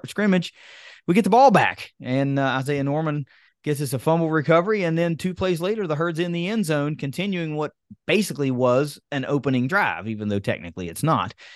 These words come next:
So they put together a really good opening series. Uh, and then it was kinda off and running there a little bit.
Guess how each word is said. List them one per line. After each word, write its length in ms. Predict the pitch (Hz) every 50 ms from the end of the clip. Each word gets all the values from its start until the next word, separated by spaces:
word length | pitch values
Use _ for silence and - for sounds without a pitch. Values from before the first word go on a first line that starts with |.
| - - - - - _ -
So 260 | - - 165 170 175
they 100 | 185 196
put 180 | 185 220 214 214
together 380 | 220 202 185 208 214 208 214 190
a 60 | 175
really 340 | 165 170 180 190 208 208 175
good 240 | 160 170 175 165 - -
opening 400 | 151 165 160 170 165 160 160 143
series. 600 | - - 175 165 139 101 82 80 - - - _ _ _ _ _ _ _ _ _ _ _ - - -
Uh, 40 | 135
and 360 | 147 147 151 135 151 156 160
then 120 | 165 180
it 60 | 180
was 140 | 156 170 160
kinda 240 | - 185 175 170 160
off 320 | 123 156 165 165 156 -
and 140 | 160 156 151
running 280 | 156 160 170 175 170 160
there 200 | 160 165 170 170
a 60 | 170
little 220 | 170 180 170 175
bit. 420 | 165 151 165 170 180 185 - -